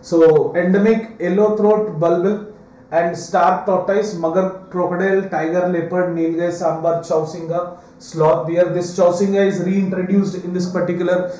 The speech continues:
Amrabad Tiger Reserve. So please do remember them.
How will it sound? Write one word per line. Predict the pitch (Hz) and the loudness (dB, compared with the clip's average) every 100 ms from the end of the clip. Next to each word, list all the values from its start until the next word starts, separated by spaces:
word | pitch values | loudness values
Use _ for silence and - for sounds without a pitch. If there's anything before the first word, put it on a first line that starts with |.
| - 151 | -12 -6
Amrabad | 160 165 170 175 170 | 0 0 2 0 2
Tiger | 160 165 156 | 2 2 0
Reserve. | 147 165 185 - - - - - | 0 -4 -6 -12 -18 -20 -20 -20
So | - 156 143 135 131 - | -4 0 2 2 -4 -4
please | 196 185 | -2 0
do | 214 | 0
remember | 202 190 190 190 196 | 0 0 0 2 2
them. | 185 202 - | 2 -2 -6